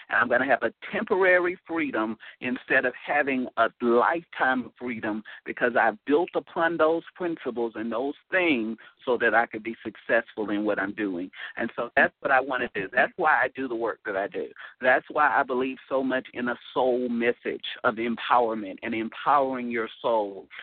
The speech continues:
and reaching that place of evolution and mastery in your life, because I want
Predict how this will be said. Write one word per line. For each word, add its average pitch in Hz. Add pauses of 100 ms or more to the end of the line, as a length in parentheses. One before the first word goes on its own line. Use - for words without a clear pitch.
(120)
and 113
reaching 143
that 123
place 127
of 113
evolution 117
and 107 (320)
mastery 123
in 117
your 110
life, 107
because 113
I 92
want 147